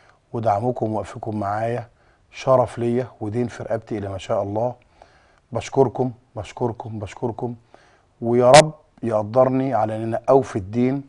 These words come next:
اللي أنا شايفه في عيونكم، وإن شاء الله بأمر الله أنا بيكم، ومن غيركم ليس لي قيمة، لأن أنا قيمتي بالشارع وبالناس، وإن شاء الله أنا بيكم برضو هعلى،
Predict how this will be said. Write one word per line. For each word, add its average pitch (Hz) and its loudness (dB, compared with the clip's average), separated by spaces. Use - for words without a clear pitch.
اللي 110 -4
أنا 120 -2
شايفه 107 -6
في 101 -8
عيونكم، 117 -4
وإن 113 -6
شاء 123 2
الله 117 2
بأمر 113 -2
الله 104 -6
أنا 123 -2
بيكم، 123 -2
ومن 113 -2
غيركم 113 0
ليس 123 2
لي 123 0
قيمة، 127 -2
لأن 110 -6
أنا 120 -2
قيمتي 143 0
بالشارع 123 -2
وبالناس، 110 -2
وإن 120 -4
شاء 143 10
الله 143 10
أنا 139 8
بيكم 131 0
برضو 123 2
هعلى، 120 10